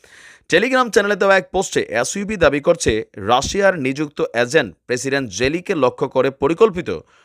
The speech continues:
রকেট হামলা চালানোর আগে একটি সেফ হাউসে চলে গিয়েছিলেন। প্রেসিডেন্টকে নিশানা বানাতে ব্যবহৃত ড্রোনের সকল আলামত ধ্বংস করতে রাশিয়া আরেকটি ক্ষেপণাস্ত্রের পরিকল্পনা করেছিল। আর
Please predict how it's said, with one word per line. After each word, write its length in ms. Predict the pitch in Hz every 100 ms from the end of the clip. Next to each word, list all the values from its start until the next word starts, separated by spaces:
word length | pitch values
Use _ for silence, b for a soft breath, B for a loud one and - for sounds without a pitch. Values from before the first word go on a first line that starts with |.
| b 98
রকেট 500 | 95 - - 214 -
হামলা 320 | 135 131 113
চালানোর 420 | 113 107 110 110
আগে 200 | 113 113
একটি 440 | 117 120 - 117 101 b b
সেফ 440 | - - 180 214 147
হাউসে 280 | 139 -
চলে 240 | 113 113 101
গিয়েছিলেন। 420 | 101 95 117 95 - B B B B -
প্রেসিডেন্টকে 560 | 170 254 277 254 233
নিশানা 380 | 165 156 180 180
বানাতে 420 | 131 156 180 123 - 107
ব্যবহৃত 540 | 95 123 175 226 220
ড্রোনের 560 | 156 98 131 165 139 -
সকল 460 | - 127 123 175 -
আলামত 460 | 110 110 113 110
ধ্বংস 280 | 95 107 -
করতে 440 | 107 110 127 190 262 b b -
রাশিয়া 480 | 117 - 175 135 - -
আরেকটি 400 | 147 202 - 165
ক্ষেপণাস্ত্রের 600 | 139 - 127 117 127 117
পরিকল্পনা 560 | 113 107 110 107 104
করেছিল। 400 | 104 101 - 147 254 B B B B B
আর 300 | 117 120